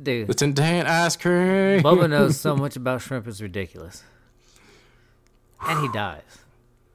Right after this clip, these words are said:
Speaker 2: Would have come really handy if he didn't die.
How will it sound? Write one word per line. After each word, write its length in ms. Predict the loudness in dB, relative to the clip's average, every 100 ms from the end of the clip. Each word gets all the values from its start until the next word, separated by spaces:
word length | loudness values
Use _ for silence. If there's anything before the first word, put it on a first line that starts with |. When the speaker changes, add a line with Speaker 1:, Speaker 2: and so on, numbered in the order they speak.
| -2
Speaker 2:
Would 120 | 0
have 140 | 0 -2
come 340 | -4 -2 0
really 680 | -2 -2 0 0 2 2 0
handy 580 | -4 -10 -6 -4 -4 -6
if 100 | -8
he 100 | -10
didn't 380 | -8 -10 -10 -20 _
die. 540 | -10 -6 -8 -8 -10